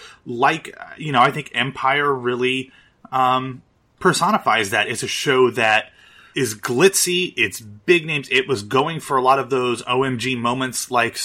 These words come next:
like Chandra shows get, but the substance, I don't think, is behind it like it is in the, in the Chandra shows. Like, I really don't,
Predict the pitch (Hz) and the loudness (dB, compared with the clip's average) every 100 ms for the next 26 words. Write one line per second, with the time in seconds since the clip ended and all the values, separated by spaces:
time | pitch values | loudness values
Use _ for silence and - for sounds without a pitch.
0 | - 127 117 113 - 120 131 135 - 139 | -10 -4 -4 -2 0 2 2 -4 -2 -2
1 | 135 117 113 165 220 - _ - - - | -4 -6 -2 -2 -2 -8 _ -20 -20 -20
2 | - 156 139 113 113 - - 147 143 - | 2 2 2 -6 -12 -16 -18 -4 -2 2
3 | 160 156 - 147 113 117 127 135 135 120 | 2 0 -2 -6 -4 -6 -4 -4 -6 0
4 | 113 - 113 - 262 170 110 117 101 120 | 0 -2 -10 -6 -2 -2 -2 -2 0 0
5 | 107 120 113 110 - 139 117 - 117 104 | 0 -2 -4 -6 -8 -8 -8 -2 -2 0
6 | 101 - - 107 120 147 160 165 117 135 | -6 -8 -10 -6 0 0 0 -4 -2 -4
7 | 135 | -2